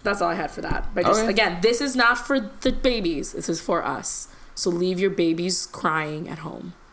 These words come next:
Speaker 1: When I'm at the movie theaters, if I hear one crying baby, I will lose my bananas.
Speaker 2: They're not gonna remember anything if they don't have a frontal lobe formed
Speaker 1: Right.
Speaker 2: by
Speaker 1: So
Speaker 2: then.
Speaker 1: listen
Speaker 2: So
Speaker 1: to
Speaker 2: we're
Speaker 1: Alex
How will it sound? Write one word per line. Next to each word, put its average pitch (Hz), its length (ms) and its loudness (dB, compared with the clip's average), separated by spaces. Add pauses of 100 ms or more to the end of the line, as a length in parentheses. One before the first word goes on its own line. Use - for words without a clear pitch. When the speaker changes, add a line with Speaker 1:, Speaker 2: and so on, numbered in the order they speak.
(500)
Speaker 1:
When 165 140 -2
I'm 160 100 -2
at 156 120 -6
the - 60 -6
movie 175 240 -2
theaters, 165 360 -2
if 170 80 -10
I 165 60 -6
hear 160 220 -2
one 160 300 -6
crying 156 320 -6
baby, 143 460 -6
I 151 120 -2
will 165 140 -4
lose 160 340 -4
my 143 100 -6
bananas. - 300 -10
Speaker 2:
They're 117 140 2
not 131 200 4
gonna 113 180 2
remember 101 420 0
anything 95 300 -2
if 92 100 -6
they 98 80 -2
don't 92 160 -2
have 90 140 -4
a 90 320 -2 (200)
frontal 95 380 -2
lobe 85 400 -2
formed 175 220 0
Speaker 1:
Right. - 320 -2 (160)
Speaker 2:
by 185 140 2
Speaker 1:
So 185 80 4
Speaker 2:
then. 180 120 2
Speaker 1:
listen 208 320 4
Speaker 2:
So 226 80 2
Speaker 1:
to 220 80 4
Speaker 2:
we're 190 60 4
Speaker 1:
Alex 170 640 -2